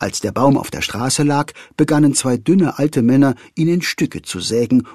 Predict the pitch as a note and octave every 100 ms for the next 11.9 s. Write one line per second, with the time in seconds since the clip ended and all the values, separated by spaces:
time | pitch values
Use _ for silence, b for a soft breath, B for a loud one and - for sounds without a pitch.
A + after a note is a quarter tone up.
0 | B E3 D#3+ E3 D#3 D3 - C#3 C#3 C3
1 | - A#2 A2+ G#2 E2+ E2 - - - -
2 | - D2+ - _ _ _ _ _ _ _
3 | _ _ - B2 A2 A2 F#2 F2+ - B2
4 | - A#2 A2+ G#2 C3 B2 A#2 B B C3+
5 | A#2+ G#2+ A2 - C3 B2+ A#2 G#2 B2 C3+
6 | - A#2+ G#2+ B2+ C3 - B2 A#2 A#2+ A2
7 | - B2+ B2+ B2 B2+ B2 B2 A2 - B2
8 | C3 B2+ - D#3 C3 D#3+ B3+ B3+ G#2+ _
9 | _ _ _ _ _ _ _ B - A3
10 | A3+ F#3 F3+ D3+ - D3+ A3 - D3 C#3+
11 | - C3+ - D3+ C3 A2+ C3 C3 A2+